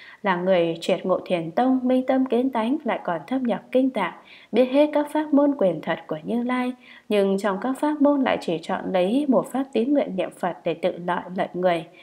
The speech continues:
làm chánh hạnh tu tập. Bậc thượng phẩm thượng sanh, đọc tụng kinh Đại Thừa,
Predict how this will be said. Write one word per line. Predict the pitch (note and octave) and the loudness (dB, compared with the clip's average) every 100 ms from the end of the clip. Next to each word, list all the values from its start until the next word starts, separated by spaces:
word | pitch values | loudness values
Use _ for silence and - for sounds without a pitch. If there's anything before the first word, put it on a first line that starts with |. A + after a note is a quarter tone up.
| - - | -20 -8
làm | F3+ E3 D#3+ | -6 -4 -6
chánh | E3+ E3+ | -6 -6
hạnh | A3+ A3+ - | -6 -4 0
tu | C4+ C4+ | 2 2
tập. | E3 - - _ _ - | 0 -4 -18 _ _ -2
Bậc | G3+ G3 F#3+ F3+ | -2 0 0 -2
thượng | F#3 G3 F3 | 2 0 0
phẩm | - F#3 D#3+ D#3+ | -2 -2 -2 -2
thượng | G3 - | -2 -2
sanh, | - A3 G#3 G3 - - | -2 -4 -4 -6 -16 -6
đọc | G3 F3 | -4 -2
tụng | G#3+ - - | 0 0 2
kinh | C#4 B3+ | 2 2
Đại | F#3+ - | 0 0
Thừa, | G#3+ F3+ | 2 4